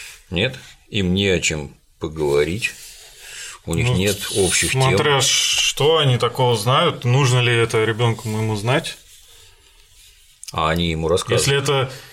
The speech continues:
Speaker 2: ну, так мы для этого должны воспитывать детей, чтобы они, конечно, понимали, что они не в вакууме. Конечно, это, м, я это воспринимаю как, э,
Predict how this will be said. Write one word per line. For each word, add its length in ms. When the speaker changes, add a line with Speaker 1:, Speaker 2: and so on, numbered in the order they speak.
Speaker 2:
ну, 120
так 280
мы 220
для 140
этого 240
должны 760
воспитывать 680
детей, 340
чтобы 500
они, 180
конечно, 320
понимали, 480
что 200
они 200
не 120
в 80
вакууме. 760
Конечно, 300
это, 280
м, 560
я 160
это 140
воспринимаю 500
как, 320
э, 300